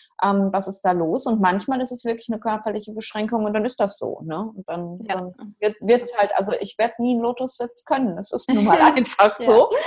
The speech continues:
Speaker 1: Und ich kann da auch ganz gut mit leben mittlerweile. Früher
Speaker 2: <laughs>
Speaker 1: auch nicht.
Speaker 2: Ja, ja. <laughs>
Speaker 1: Ja. Du, ich hab eine, ähm, eine Sache, die ist mir vorhin noch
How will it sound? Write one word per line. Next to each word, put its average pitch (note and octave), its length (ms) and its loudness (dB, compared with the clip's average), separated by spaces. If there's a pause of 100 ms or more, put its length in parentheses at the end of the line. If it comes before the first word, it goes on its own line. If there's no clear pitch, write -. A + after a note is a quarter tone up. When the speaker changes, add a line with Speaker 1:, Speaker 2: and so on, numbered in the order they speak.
(100)
Speaker 1:
Und A#3+ 100 2
ich A#3+ 120 -2
kann G#3 180 0
da A#3 160 6
auch - 100 -2
ganz A#3 240 -2
gut A#3+ 180 -10
mit C#4 200 2
leben A3 460 0
mittlerweile. E3+ 840 0
Früher G#3+ 480 4
Speaker 2:
<laughs> E3+ 40 6
Speaker 1:
auch F3+ 200 2
nicht. G#3 460 -6 (240)
Speaker 2:
Ja, A#3+ 360 -4
ja. A3+ 260 -4 (140)
<laughs> E4+ 720 -8
Speaker 1:
Ja. C4+ 440 -4 (460)
Du, A#3 120 -4
ich C4 160 -2
hab C#4+ 180 -4
eine, F#4+ 160 -4 (260)
ähm, C4+ 400 -4
eine B3 320 -6
Sache, B3+ 260 -6
die A#3+ 140 -14
ist - 120 -16
mir B3 120 -12
vorhin G#3 240 -10
noch A4+ 120 -8